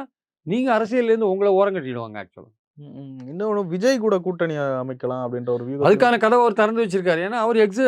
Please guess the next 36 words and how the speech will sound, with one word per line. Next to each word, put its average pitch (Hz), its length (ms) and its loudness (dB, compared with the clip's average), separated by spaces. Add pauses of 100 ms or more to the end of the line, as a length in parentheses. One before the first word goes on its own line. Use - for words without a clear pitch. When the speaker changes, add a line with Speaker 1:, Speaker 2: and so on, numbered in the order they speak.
Speaker 1:
அரசியல்ல 202 440 -2
வந்து 226 200 -4
இருப்பு 220 240 -2
இருக்கணும் 208 320 -2
இல்லையா 147 200 -2
அவரு? 139 200 0 (540)
அதனால 160 320 -2
வந்து 233 220 2 (420)
இந்த 175 140 0
பா 190 140 6
ஜ 226 80 4
க 214 140 2
கூட்டணியில 202 380 0
கடைசி 190 240 0
நிமிஷத்துல 196 360 0
எடப்பாடி 202 300 2
பேச்சை 180 220 0
கேட்டுட்டு, 175 380 0 (100)
எடப்பாடி 196 360 2
வந்து 202 200 0 (280)
தினகரனையும் 196 560 0
ஓ 190 100 8
பி 185 120 0
எஸ் 180 120 2
பத்தி 170 200 2
ஒண்ணுமே 180 300 2
பேசுறது 175 360 0
கிடையாது. 139 280 0 (240)
அவங்க 143 220 -2
கூட்டணியில 175 360 0
இருக்காங்களா 180 360 0
இல்லைன்னு 175 240 -4
பேசுறதே 160 340 -2
கிடையாது. 127 260 -2 (340)
நாளைக்கு 190 320 2
வந்து 208 200 4